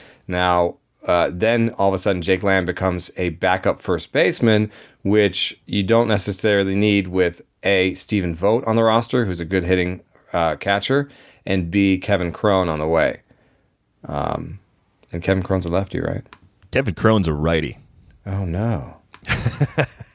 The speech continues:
Speaker 2: Yeah, Kevin
Speaker 1: Well, Seth Beer is a lefty. Come
Speaker 2: Kevin
Speaker 1: on, give me
Speaker 2: Cron
Speaker 1: that.
Speaker 2: kinda just looks
Speaker 1: Seth
Speaker 2: like
Speaker 1: Beer's
Speaker 2: another
Speaker 1: lefty.
Speaker 2: Christian Walker. Like, he's kind of the same profile.
Speaker 1: Yeah,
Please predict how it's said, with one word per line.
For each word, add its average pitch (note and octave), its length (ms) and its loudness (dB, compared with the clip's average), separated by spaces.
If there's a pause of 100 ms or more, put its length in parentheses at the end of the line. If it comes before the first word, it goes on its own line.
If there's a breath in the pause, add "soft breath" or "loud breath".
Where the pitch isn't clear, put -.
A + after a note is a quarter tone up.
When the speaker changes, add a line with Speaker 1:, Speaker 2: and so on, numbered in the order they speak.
(1040 loud breath)
Speaker 2:
Yeah, B2+ 120 2
Kevin - 260 0
Speaker 1:
Well, B3 100 2
Seth A2 240 2
Beer A2 220 4
is F2 80 0
a E2 60 -4
lefty. D2 380 -4
Come - 80 -18
Speaker 2:
Kevin A#3 260 4
Speaker 1:
on, C#3+ 60 -2
give - 40 -8
me - 60 -2
Speaker 2:
Cron D#3+ 240 4
Speaker 1:
that. D3 80 0
Speaker 2:
kinda B2+ 240 2
just A2+ 160 2
looks G2+ 140 2
Speaker 1:
Seth A#2+ 160 2
Speaker 2:
like A#2+ 140 4
Speaker 1:
Beer's G#2+ 160 4
Speaker 2:
another A2 220 4
Speaker 1:
lefty. G#2 140 2
Speaker 2:
Christian G2 320 2
Walker. E2+ 420 0 (240)
Like, D2+ 160 -8 (280)
he's F2+ 360 -2
kind G#2+ 220 4
of G2 80 2
the F#2+ 80 0
same G2+ 600 -2 (160)
profile. F#2+ 500 0
Speaker 1:
Yeah, E2 200 2